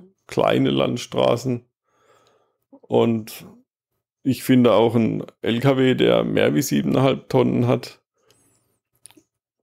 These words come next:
ist natürlich auch ein Problem, wenn man das Ganze mal ausgraben muss, wenn man sich jetzt festgefahren hat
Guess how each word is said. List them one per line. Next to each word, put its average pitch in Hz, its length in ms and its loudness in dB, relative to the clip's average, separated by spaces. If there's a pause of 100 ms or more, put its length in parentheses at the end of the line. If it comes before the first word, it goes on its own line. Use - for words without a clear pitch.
(120)
ist 127 160 0
natürlich 123 720 2 (640)
auch 120 400 -2 (800)
ein 123 120 -6
Problem, 117 440 2
wenn 127 100 4
man 123 120 0
das 123 140 -2
Ganze 117 260 0
mal 113 180 0
ausgraben 143 560 0
muss, 175 240 -2
wenn 120 140 0
man 120 100 0
sich 113 180 -4
jetzt - 200 -4
festgefahren - 800 -2
hat 151 320 -4